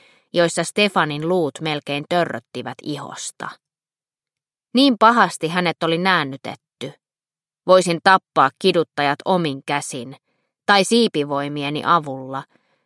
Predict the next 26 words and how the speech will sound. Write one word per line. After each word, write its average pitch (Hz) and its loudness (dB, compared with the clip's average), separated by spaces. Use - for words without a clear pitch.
jos 208 2
vain 190 2
osaisin 175 2
käyttää 180 0
niitä 147 -6
kunnolla. 143 -6
Mutta 180 0
minä 180 2
en 156 -4
osaa. 135 -8
Tiedän, 220 6
että 170 2
on 170 4
olemassa 180 2
loitsu 208 0
tuhon 190 0
siiville, 139 -4
mutta 196 0
minulla 220 4
ei 175 2
ole 170 2
harmainta 170 2
aavistustakaan, 151 0
kuinka 165 -4
se - -8
menee. 143 -6